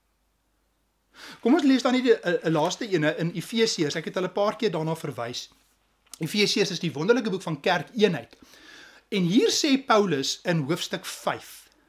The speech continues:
baie dieselfde as in Ro-, Romeine sestien, "Moenie dat iemand julle met allerlei onwaarhede mislei nie, want daardeur kom die straf van God oor die mense wat aan hom ongehoorsaam is."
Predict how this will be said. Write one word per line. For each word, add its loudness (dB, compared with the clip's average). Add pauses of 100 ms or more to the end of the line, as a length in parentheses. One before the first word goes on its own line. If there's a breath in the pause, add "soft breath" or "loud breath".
(600 soft breath)
baie 6
dieselfde 4
as 0
in 0
Ro-, 0
Romeine -2
sestien, -6 (340 soft breath)
"Moenie 2
dat -4
iemand 2
julle -2 (140)
met -4 (120)
allerlei 2
onwaarhede -2
mislei -6
nie, -10 (240 loud breath)
want -2
daardeur 0
kom -4
die -6
straf -2
van -4
God -8
oor -6
die -4
mense -6
wat -10
aan -6
hom -8
ongehoorsaam -10
is." -14